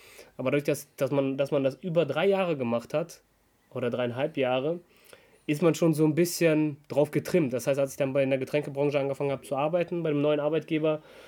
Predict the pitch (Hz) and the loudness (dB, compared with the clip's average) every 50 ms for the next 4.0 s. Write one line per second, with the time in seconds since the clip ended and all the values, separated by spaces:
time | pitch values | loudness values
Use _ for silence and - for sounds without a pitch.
0 | - - - - - - - - - - - - _ - 135 147 160 160 165 147 | -20 -20 -20 -20 -20 -20 -20 -20 -20 -20 -20 -18 _ 0 2 2 4 4 2 2
1 | 147 143 147 143 135 - 156 160 160 - - 139 123 123 123 135 139 127 120 113 | 4 4 2 2 2 2 0 -2 0 0 -2 0 2 2 2 2 2 2 0 -2
2 | - 127 117 120 127 131 - 139 131 - - 131 123 127 123 127 127 123 127 127 | -2 -2 -2 0 0 0 0 -2 -2 0 -2 -2 -2 -2 -2 -2 -2 -2 0 -2
3 | 127 123 123 117 120 - 127 113 - - 127 135 131 - 180 185 202 196 - | -2 -2 -2 -4 -4 -4 -4 -4 -2 -2 -2 -2 2 2 2 2 2 0 -8